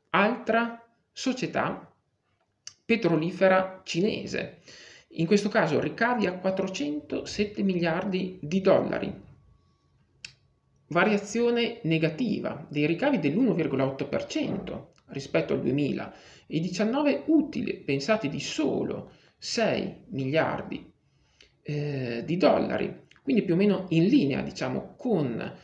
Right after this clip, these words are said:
la sua concorrente Petro-, PetroChina, una capitalizzazione di mercato di settantaquattro miliardi di dollari.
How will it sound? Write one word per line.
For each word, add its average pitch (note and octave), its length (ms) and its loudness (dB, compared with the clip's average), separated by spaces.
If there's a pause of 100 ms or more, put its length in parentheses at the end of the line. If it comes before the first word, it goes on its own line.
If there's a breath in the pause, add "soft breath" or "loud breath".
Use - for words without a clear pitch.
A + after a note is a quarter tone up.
(120 loud breath)
la - 140 -6
sua F3+ 180 -4
concorrente D3 560 -2
Petro-, - 560 -2
PetroChina, C#4 920 -4 (180)
una G3+ 360 0
capitalizzazione F#3+ 880 -2
di E3+ 100 -2
mercato G#3 540 -2
di F#3+ 320 -2 (180 loud breath)
settantaquattro - 1400 -4
miliardi - 680 -6
di D#3+ 220 -4
dollari. - 520 -4